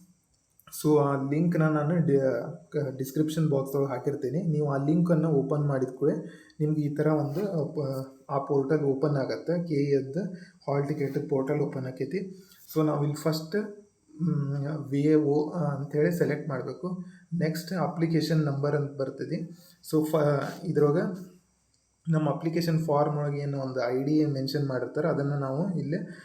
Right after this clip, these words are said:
ಆ, ಪ್ರೆಸ್ ಮಾಡಬೇಕು. ಫಸ್ಟ್ ಎರಡು ಆಲ್ಫಾಬೆಟ್ಸ್ ಇರ್ತೈತಿ, ನೆಕ್ಸ್ಟ್ then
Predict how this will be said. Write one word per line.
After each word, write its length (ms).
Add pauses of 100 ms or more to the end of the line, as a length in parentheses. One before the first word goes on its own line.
(260)
ಆ, 220
ಪ್ರೆಸ್ 380
ಮಾಡಬೇಕು. 680 (180)
ಫಸ್ಟ್ 260
ಎರಡು 340
ಆಲ್ಫಾಬೆಟ್ಸ್ 600
ಇರ್ತೈತಿ, 520
ನೆಕ್ಸ್ಟ್ 340
then 260